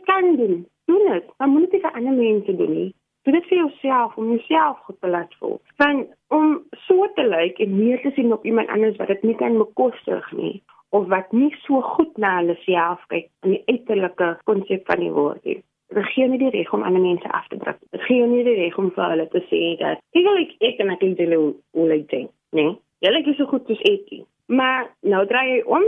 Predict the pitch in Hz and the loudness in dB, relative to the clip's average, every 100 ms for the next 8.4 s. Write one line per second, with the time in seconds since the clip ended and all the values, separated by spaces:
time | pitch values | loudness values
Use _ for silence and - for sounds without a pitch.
0 | 359 196 214 214 214 202 202 190 190 190 | 2 0 -2 0 0 0 0 2 2 2
1 | 185 226 233 240 220 214 220 214 202 202 | 0 0 0 0 0 0 0 0 0 -2
2 | 190 175 170 208 202 196 190 190 180 180 | -2 0 -2 0 0 0 -2 0 -2 -2
3 | 175 175 170 160 151 147 - - _ _ | -4 -4 -2 -2 0 -2 -4 -10 _ _
4 | - 247 165 - - _ _ - 214 190 | -2 0 -2 -6 -12 _ _ -2 0 2
5 | 185 302 254 226 220 226 220 220 196 165 | 0 -2 0 0 0 0 0 0 0 -4
6 | - 208 190 160 165 185 175 170 156 156 | -2 -2 0 0 2 2 2 2 2 2
7 | 170 147 - - 185 175 - 196 175 - | 0 -4 -8 0 2 2 0 -2 -2 -4
8 | - - 170 160 | -6 -2 -4 -4